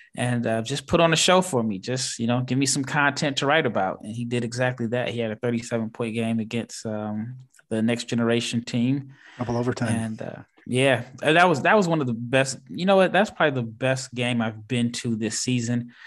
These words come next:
Speaker 1: Now, I was exhausted 'cause I have suffered from a little bit of jet lag.
Speaker 2: No, but it, it
Speaker 1: And
Speaker 2: was,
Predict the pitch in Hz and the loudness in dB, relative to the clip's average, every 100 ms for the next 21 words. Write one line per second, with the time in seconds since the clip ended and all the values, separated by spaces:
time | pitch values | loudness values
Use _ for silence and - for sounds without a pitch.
0 | - 127 143 156 147 135 117 131 135 - | -4 4 6 6 4 2 2 4 4 2
1 | 185 - _ _ - - 123 120 117 120 | -2 -4 _ _ -16 -4 0 0 0 -4
2 | 117 - 131 131 127 127 123 120 117 113 | -6 0 0 0 0 2 2 0 0 2
3 | 135 135 131 127 131 143 175 180 170 180 | 2 4 4 4 2 4 8 8 10 8
4 | 190 170 165 165 160 139 - - | 8 6 8 8 8 4 -4 -8